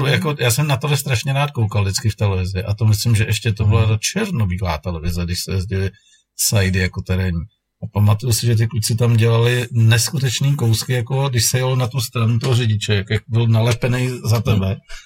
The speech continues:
Speaker 2: A to je úplně hovno proti tomu, k čemu se dostaneme teď. Takže teď zapomeňme na, eh, krosovky. Zdraví nás David Peták.
Speaker 1: To je syn.
Speaker 2: To je synek. Tak to
Speaker 1: Čau.
Speaker 2: máme radost, Davide, ahoj. A vzpomenu si, eh, na,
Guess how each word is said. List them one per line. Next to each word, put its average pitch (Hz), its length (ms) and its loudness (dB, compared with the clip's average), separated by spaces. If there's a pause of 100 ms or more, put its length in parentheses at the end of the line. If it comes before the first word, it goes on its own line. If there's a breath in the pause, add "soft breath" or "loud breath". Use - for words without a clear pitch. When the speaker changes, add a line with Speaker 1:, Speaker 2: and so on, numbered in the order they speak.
(600 loud breath)
Speaker 2:
A 110 80 2
to 139 100 0
je 143 80 2
úplně 165 280 2
hovno 143 400 2
proti 160 240 -2
tomu, 143 240 0
k 143 40 -2
čemu 143 180 0
se - 120 -2
dostaneme 139 440 0
teď. 95 320 -2 (140)
Takže 113 380 4
teď 135 180 -2 (180)
zapomeňme 135 720 2
na, 95 180 2 (140)
eh, 92 40 0 (220)
krosovky. 113 840 0
Zdraví 123 340 0
nás 135 280 2 (180)
David 131 420 0 (160)
Peták. 117 460 0 (680)
Speaker 1:
To - 80 0
je 107 80 2
syn. 117 440 2
Speaker 2:
To 135 80 -4
je 107 80 2
synek. 113 460 2
Tak 104 80 0
to 110 60 2
Speaker 1:
Čau. 117 220 4
Speaker 2:
máme 110 240 4
radost, 110 280 2
Davide, 131 320 -2
ahoj. 117 380 2 (760 loud breath)
A 95 280 2
vzpomenu 139 520 2
si, 151 420 0 (100)
eh, 113 460 4
na, 98 260 4